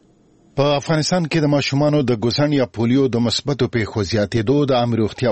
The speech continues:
وزارت او د ماشومانو لپاره د ملګرو ملتونو وجهي صندوق یا یونیسف اندېښمن کړي دي. د عامې روغتیا د وزارت چارواکو ویلي چې د روان دوه زره اتلسم کال له پیل راهیسې تر اوسه پورې په هلمند،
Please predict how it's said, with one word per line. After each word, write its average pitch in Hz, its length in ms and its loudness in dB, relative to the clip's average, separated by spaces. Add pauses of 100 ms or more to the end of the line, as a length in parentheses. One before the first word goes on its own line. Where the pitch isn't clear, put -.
وزارت 113 440 -2 (400)
او 143 140 2
د 135 220 0
ماشومانو 143 460 0
لپاره 98 320 0
د 98 80 -2 (100)
ملګرو 127 340 2
ملتونو 110 420 0
وجهي 107 300 -4
صندوق 131 360 0
یا 107 80 2
یونیسف 104 560 0 (400)
اندېښمن 101 500 0
کړي 85 220 -4
دي. - 100 -6 (600)
د - 80 0
عامې 135 160 2
روغتیا 131 320 0
د 120 100 2
وزارت 117 380 -2
چارواکو 113 420 0
ویلي 117 220 2
چې 113 260 -2
د 104 100 0
روان 117 240 2 (120)
دوه 107 160 0
زره 104 200 -2
اتلسم - 420 -2 (120)
کال 101 240 0
له 101 60 0 (120)
پیل 139 180 0
راهیسې 127 360 0 (100)
تر 117 60 0 (100)
اوسه 160 300 -2
پورې 92 240 0 (440)
په 139 60 2 (100)
هلمند، 135 480 0